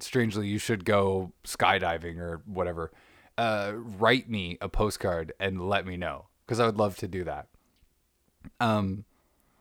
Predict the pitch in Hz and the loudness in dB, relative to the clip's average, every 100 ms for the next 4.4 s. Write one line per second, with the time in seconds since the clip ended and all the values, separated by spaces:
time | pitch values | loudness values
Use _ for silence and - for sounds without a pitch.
0 | _ _ 104 117 131 139 139 110 113 117 | _ _ 0 4 6 6 2 2 2 4
1 | 107 - 110 107 101 98 113 - _ - | 2 2 2 2 0 -2 -6 -12 _ -4
2 | 95 92 - 92 92 92 104 104 92 90 | 0 2 0 -4 -2 0 0 -2 -4 -4
3 | 92 90 95 - 95 92 92 92 85 - | -4 -4 -6 -6 -8 -6 -4 -4 -4 -4
4 | 90 87 - | -6 -6 -8